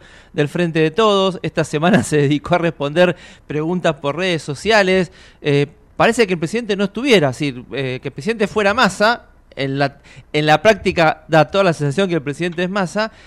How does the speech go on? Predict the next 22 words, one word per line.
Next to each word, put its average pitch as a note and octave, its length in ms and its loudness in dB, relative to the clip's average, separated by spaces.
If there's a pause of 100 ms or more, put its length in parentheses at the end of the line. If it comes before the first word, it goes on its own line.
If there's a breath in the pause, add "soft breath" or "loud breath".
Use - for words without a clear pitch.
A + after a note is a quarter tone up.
(140 loud breath)
Alberto G#3 320 -4
está G#3 160 -4
desaparecido D#3 760 -6
y D#3 60 -4
debe G#3 160 -2
ser A3 160 -6
la A3 80 -6
primera F#3 300 -6
vez A#3+ 280 -4 (420 soft breath)
que G3 320 0
un F3+ 140 -6
presidente F3+ 440 -4
en E3 40 -4
ejercicio, D#3+ 680 -6 (400 soft breath)
eh, C3 460 -6
en C3+ 100 -8
elecciones A#3+ 640 -8 (800 soft breath)
que C3+ 160 -4
no F3 140 0
va G3+ 100 4
a - 20 4
reelegir, E3+ 580 0